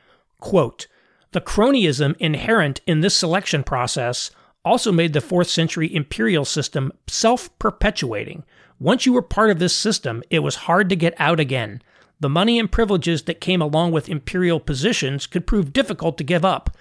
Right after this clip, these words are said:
but honors and social payoffs like invitations to great parties and marriages to the well-endowed daughters of prominent families were even more addictive. Even if one could stomach giving up the perks of this life,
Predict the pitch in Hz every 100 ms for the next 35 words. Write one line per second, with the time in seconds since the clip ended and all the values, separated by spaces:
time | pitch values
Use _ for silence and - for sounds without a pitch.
0 | - - - - - 196 226 202 165 -
1 | 196 294 190 131 135 123 127 - 135 139
2 | - 175 156 - 175 170 151 - 131 113
3 | - 202 190 185 170 - - - 131 120
4 | 196 185 175 - 135 120 139 170 156 139
5 | 139 120 120 170 190 135 139 - 160 165
6 | 147 - - 196 160 156 143 170 170 190
7 | 180 214 180 254 - - - - _ _
8 | _ _ - 339 440 427 151 190 196 160
9 | - - 202 185 151 156 180 160 156 147
10 | - 196 202 131 131 131 139 151 127 -